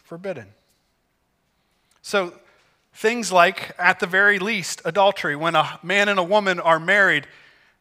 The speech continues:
there should be no, he is forbidding sexual practice outside of that husband and wife relationship, adultery. He's affirming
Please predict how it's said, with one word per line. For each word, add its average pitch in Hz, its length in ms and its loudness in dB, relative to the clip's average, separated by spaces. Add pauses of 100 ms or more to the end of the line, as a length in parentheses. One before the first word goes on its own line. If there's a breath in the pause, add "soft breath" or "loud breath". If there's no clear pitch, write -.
there 165 140 2
should 196 340 -4
be 190 220 -4
no, 185 600 0 (480 soft breath)
he 190 200 -6
is 165 180 -4
forbidding 170 760 -6
sexual - 560 -10
practice 175 560 -8
outside 170 500 -2
of 151 80 -10
that 151 160 0
husband 170 460 -10
and 175 100 -10
wife 151 320 -10 (640)
relationship, 156 640 -8
adultery. 139 540 -6 (280 soft breath)
He's 143 200 -8
affirming 160 680 -8